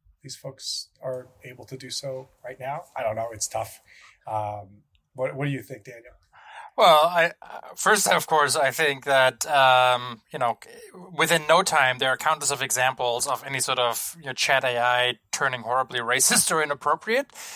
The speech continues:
Speaker 2: So I wonder if you could, uh, you know, if,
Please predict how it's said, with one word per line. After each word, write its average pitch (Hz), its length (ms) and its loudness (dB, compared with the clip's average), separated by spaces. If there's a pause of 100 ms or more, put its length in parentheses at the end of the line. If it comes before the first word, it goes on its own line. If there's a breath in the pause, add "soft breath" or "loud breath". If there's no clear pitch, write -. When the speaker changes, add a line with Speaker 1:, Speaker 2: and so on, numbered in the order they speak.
(220 loud breath)
Speaker 2:
So 151 240 4
I 147 140 6
wonder 160 380 0
if 147 160 -2
you 143 80 -10
could, 131 360 -2
uh, 120 460 6
you 151 120 -2
know, 117 200 0 (280)
if, - 180 -8